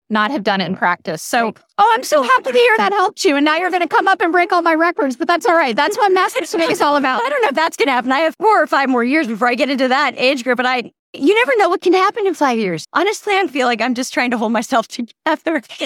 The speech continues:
Speaker 2: every week. It's like Band-Aids, duct tape, and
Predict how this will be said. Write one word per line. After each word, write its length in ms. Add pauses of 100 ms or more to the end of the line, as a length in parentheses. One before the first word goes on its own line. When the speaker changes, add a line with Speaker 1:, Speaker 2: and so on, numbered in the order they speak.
Speaker 2:
every 300
week. 340
It's 200
like 160
Band-Aids, 760
duct 360
tape, 380
and 300